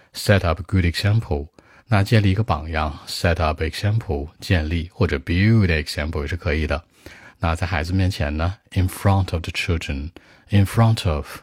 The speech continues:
在谁谁谁的面前。所以这句话可以这样说：parent should set up good example in front of the children。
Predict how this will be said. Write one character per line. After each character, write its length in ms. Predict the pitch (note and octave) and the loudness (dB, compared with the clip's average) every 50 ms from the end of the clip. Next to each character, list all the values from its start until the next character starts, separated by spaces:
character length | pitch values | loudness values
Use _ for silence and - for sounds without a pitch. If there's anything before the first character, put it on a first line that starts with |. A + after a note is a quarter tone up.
| _ _ | _ _
在 180 | - F#2 E2 | -2 -2 -2
谁 160 | D#2 - - - | 0 -2 -2 -4
谁 80 | F2+ | -2
谁 100 | E2+ E2+ | -2 -4
的 80 | C#2+ C#2 | -4 -2
面 160 | D#2+ E2+ F2 | -2 -2 -2
前。 280 | E2+ - E2+ C#2 D#2 - - _ _ - - _ _ - _ - | -2 -2 -4 -4 -4 -8 -14 _ _ -20 -20 _ _ -20 _ -8
所 160 | - - F#2 | -2 -2 0
以 20 | |
这 80 | D#2+ F2 | 0 0
句 80 | E2 | 0
话 160 | F2 F#2+ F2 D#2 | 0 0 0 0
可 80 | - | 0
以 40 | D#2+ | -2
这 100 | D2+ G2+ | 0 0
样 160 | G2+ F2+ F2 | 0 0 0
说： 260 | - - E2+ C#2+ - - _ _ _ _ - - _ _ | -2 -2 -2 -2 -4 -6 _ _ _ _ -20 -20 _ _
parent 500 | - - - G#2+ F2+ D#2+ D2 C#2 C#2 D2 - - - D2+ C#2+ | -4 0 2 2 2 2 0 -2 -4 -6 -6 -6 -6 -4 -4
should 420 | - - - - - D#2 C#2+ D2 | -4 -6 -6 -4 -4 -4 -4 -4
set 360 | D2 - - E2+ D#2 D2 - - | -6 -4 -2 -2 -2 -2 -2 -4
up 180 | D#2 D2+ - | -6 -8 -6
good 220 | - - E2 D#2 - | -4 -2 -2 -2 -2
example 600 | - - - G#2+ A2 A2+ A2+ - F2 D2 C#2+ D2 | -4 -2 -2 -2 -2 -2 -4 -4 -4 -4 -2 -4
in 80 | D#2 | -6
front 400 | - - - - E2+ D#2+ D#2+ - | -6 -4 -2 0 0 0 0 -2
of 120 | - D#2 - | -4 -6 -6
the 100 | - - | -6 -6
children。 600 | - - - G#2 F#2+ - - D2+ C#2+ C#2+ D2+ | -4 0 2 2 2 2 -2 -6 -8 -8 -8